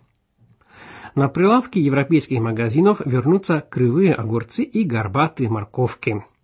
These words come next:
Об этом сообщает газета "Господарские новины". Брюссельские чиновники отменили строгие нормы, приказывающие, как их форм и размеров должны быть овощи и фрукты. Правильный радиус закругления банана уже давно стал символом европейской бюрократии.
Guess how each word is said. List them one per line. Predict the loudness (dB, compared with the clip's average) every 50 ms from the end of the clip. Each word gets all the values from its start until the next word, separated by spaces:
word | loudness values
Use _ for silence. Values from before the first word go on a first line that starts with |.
| -20 -20 -20 -20 -20 -20 _ _
Об | -4 0 2
этом | 2 2 2 0 -2
сообщает | 0 0 -2 -2 0 0 -2 0 0
газета | 0 -2 -2 -2 -4 -2 -2 -2 -2 -2
"Господарские | -4 -6 -8 -6 -6 -4 -4 -4 -6 -8 -6 -4 -2
новины". | 0 2 2 2 2 2 -2 -4 -8 _ _ _ _ -20 -20 -20 -14 -8
Брюссельские | -2 0 2 2 2 2 0 0 0 0 0 -2 -2 -2 -2
чиновники | -2 -2 0 0 0 2 0 -2 -2 -2 -2 -2 -2 -2
отменили | -2 -4 -4 0 0 2 2 4 4 4 2 2 0
строгие | -2 -6 -6 -4 -2 -2 -2 0 0 2 4
нормы, | 4 4 4 4 4 2 2 0
приказывающие, | -2 -4 -4 -2 0 0 0 0 0 0 -2 -2 -2 -4 -4
как | -4 -4 -6 -6 -8
их | -10 -12 -12 -16
форм | -6 0 2 2 4 4 2 0
и | 0 -2 -2
размеров | -2 -2 -4 -8 -6 -2 0 2 2 2 2 0 -4
должны | -6 -6 -6 -6 -4 -4 -4 -2
быть | -2 -2 -4 -4 -8 -6 -2
овощи | 0 0 2 0 -2 -4 -6 -10 -10
и | -8 -8 -8
фрукты. | -8 -6 -4 -2 -2 -2 -2 -2 -2 -2 -2 -4 -10 _ _ _ _ _ -20 -20 -20 -20 -20 -20 _ _
Правильный | -2 0 2 2 4 4 6 6 6 4 2 0
радиус | -2 -2 0 0 2 2 2 0 0
закругления | 0 -2 -2 -2 -2 0 0 0 0 2 4 2 2 2 0 -2 -4
банана | -4 -4 -4 -2 0 2 2 2 2
уже | 0 0 0 0
давно | 0 0 0 0 0 2 2 2 2
стал | 0 -2 -2 -2 0 0 -2
символом | -4 -4 0 2 2 2 4 2 2 2
европейской | 0 0 -2 -2 -2 -2 -2 -2 -2 -4 -2 -2 -4 -4
бюрократии. | -2 -4 -6 -4 -2 -2 0 -2 -2 -2 -4 -4 -4 -4 -6